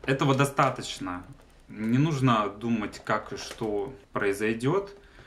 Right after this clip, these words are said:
Многим, наверное, было непонятно, куда я хочу, а я хотел туда, где я есть, принести чудеса, и вот они случились. И на самом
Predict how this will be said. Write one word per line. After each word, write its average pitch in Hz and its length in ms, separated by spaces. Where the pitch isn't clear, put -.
Многим, 120 360
наверное, 110 260
было 113 180
непонятно, 120 720
куда 107 320
я 98 80
хочу, 156 680
а 123 80
я 156 200
хотел 135 720
туда, 117 460
где 110 240
я 113 160
есть, 160 340
принести 110 560
чудеса, 143 720
и 107 140
вот 120 240
они 107 180
случились. 123 760
И 113 80
на 104 120
самом 120 280